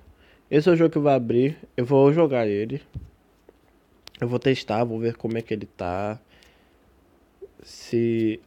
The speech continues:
essas imagens aqui não são fake, mas parecem ser jogo bonito, galera. Então é isso aí.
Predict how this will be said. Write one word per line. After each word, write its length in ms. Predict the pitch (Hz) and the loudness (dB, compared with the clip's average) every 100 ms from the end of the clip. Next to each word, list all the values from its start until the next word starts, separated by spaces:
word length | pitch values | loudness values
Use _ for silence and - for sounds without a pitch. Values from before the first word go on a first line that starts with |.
| - | -12
essas 300 | 127 143 131 | -8 -4 -4
imagens 260 | 123 120 | -2 -4
aqui 200 | 120 117 | -4 -6
não 140 | 110 110 | -6 -6
são 220 | - 110 | -8 -8
fake, 560 | 113 - 127 - - - _ | -8 -8 -8 -8 -20 -20 _
mas 460 | 120 120 147 - - - - _ _ _ _ - | -4 -2 -2 -6 -20 -20 -20 _ _ _ _ -10
parecem 760 | - 175 151 120 127 - 160 175 - - - _ _ 247 226 | 2 4 6 4 2 -2 -4 -6 -14 -20 -20 _ _ -20 -20
ser 880 | - - - - 180 143 123 160 - _ _ _ _ _ _ - _ _ _ _ _ | -20 -20 -20 -6 -2 0 0 -4 -8 _ _ _ _ _ _ -20 _ _ _ _ _
jogo 240 | - 139 123 | -12 -10 -6
bonito, 500 | 143 170 131 110 110 | -4 0 0 0 -2
galera. 280 | 107 101 107 | -4 -4 -8
Então 260 | - 156 | -2 0
é 60 | 180 | 0
isso 180 | - 156 | -2 0
aí. 260 | 127 143 | 0 0